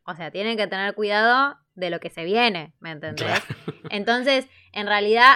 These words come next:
Speaker 1: al verdadero villano, al verdadero Immortus, o mejor dicho, Kang malvado, lo vamos a ver recién en la temporada que viene. Entonces,
Speaker 2: Sí.
Speaker 1: eh, por eso para mí metieron la pelea de Alliot como para decir, "Bueno, vamos a darles un poco de batalla de voz final",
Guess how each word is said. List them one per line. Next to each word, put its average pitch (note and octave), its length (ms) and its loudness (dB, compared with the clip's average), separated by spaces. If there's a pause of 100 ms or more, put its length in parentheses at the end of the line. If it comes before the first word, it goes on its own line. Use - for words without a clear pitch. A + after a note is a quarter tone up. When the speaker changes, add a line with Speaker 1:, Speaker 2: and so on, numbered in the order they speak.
Speaker 1:
al A3 180 2
verdadero A3 680 -2
villano, A3 500 -2
al G#3+ 100 -2
verdadero F#3 520 -2
Immortus, G3+ 640 -8
o F#3 100 -10
mejor F3 260 -10
dicho, F#3 400 -10
Kang G3+ 460 -2
malvado, G#3+ 840 2 (300)
lo F#3+ 160 -4
vamos A#3 300 -2
a A3 60 -2
ver G3+ 140 0
recién A3 340 -4
en A3+ 100 -4
la F#3 180 -2
temporada F3+ 480 -4
que F3 140 -10
viene. G3 420 0
Entonces, G#3 640 -6
Speaker 2:
Sí. - 120 -20
Speaker 1:
eh, F3+ 380 -6 (320)
por G#3+ 120 0
eso B3 220 0
para F#3+ 200 2
mí A3 180 -4
metieron G3+ 400 -2
la E3+ 160 -4
pelea G#3 360 -2
de A3 140 -2
Alliot B3 600 2 (100)
como F#3 300 -8
para F#3 140 -2
decir, F#3 260 -4
"Bueno, G3 280 -2
vamos A3+ 360 0
a G3+ 100 0
darles G#3+ 640 0
un G3+ 160 -10
poco G3+ 180 -6
de G3+ 140 0
batalla G3 440 -2
de G#3 100 0
voz G#3+ 180 -4
final", B3+ 500 -2